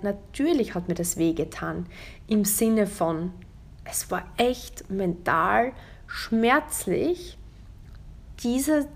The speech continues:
diese Zone, dieses Limit in mir zu durchbrechen, zu sagen, „Okay, ich mache dieses Minus zum Plus, indem dass ich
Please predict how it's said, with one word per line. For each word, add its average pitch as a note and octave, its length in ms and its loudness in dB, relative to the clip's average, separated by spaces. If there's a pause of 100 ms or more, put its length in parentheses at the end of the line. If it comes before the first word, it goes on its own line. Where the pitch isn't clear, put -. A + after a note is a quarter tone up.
diese A#3+ 300 0
Zone, C4+ 440 2
dieses G#3 400 -2
Limit C#4 460 6
in G3+ 180 4
mir G3+ 240 4
zu G3+ 140 -8
durchbrechen, G#3 680 0
zu - 120 -6
sagen, G3 200 -2
„Okay, G3+ 220 -2
ich G#3+ 120 2
mache G3+ 300 2
dieses B3 260 -4
Minus A3 300 0
zum G3+ 180 -6
Plus, A3+ 420 0 (440)
indem G#3+ 640 2
dass F#3+ 320 2
ich - 360 -4